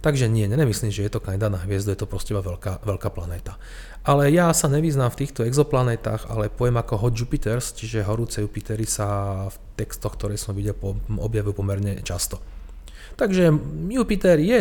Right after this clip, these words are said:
síce veľká planéta, ale nič extra. Hej. Keby sme sa chceli baviť o kandidátovi na hviezdu, tak si myslím, že by sme mali hovoriť o hnedom trpaslíkovi. A to Jupiter není. Dobre, takže to sú rozmery hviezd.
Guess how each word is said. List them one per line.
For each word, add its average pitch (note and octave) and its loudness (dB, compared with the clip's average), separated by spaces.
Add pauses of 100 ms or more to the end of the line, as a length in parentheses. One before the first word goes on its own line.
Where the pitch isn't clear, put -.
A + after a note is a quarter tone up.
síce - 2
veľká C3+ 0
planéta, A#2+ 0
ale G#2+ 0
nič B2+ 4
extra. - -6 (800)
Hej. A#2+ -2 (220)
Keby C#3 2
sme E3+ 8
sa - 4
chceli C#3+ 2
baviť B2+ 2
o A2+ -6
kandidátovi C3 2
na G#2+ 2
hviezdu, A#2 0
tak - -4
si - -4
myslím, G#2+ -2
že G2+ -2
by G2 -4
sme G#2 0
mali F#2+ 0
hovoriť F#2+ 0
o F2+ -4
hnedom F#2+ 0
trpaslíkovi. - -6 (400)
A - -6
to F#2+ -4
Jupiter F2 -6
není. F2 -12 (960)
Dobre, A#3 6
takže F#3 2
to - 0
sú - -2
rozmery F#3 6
hviezd. C3+ 2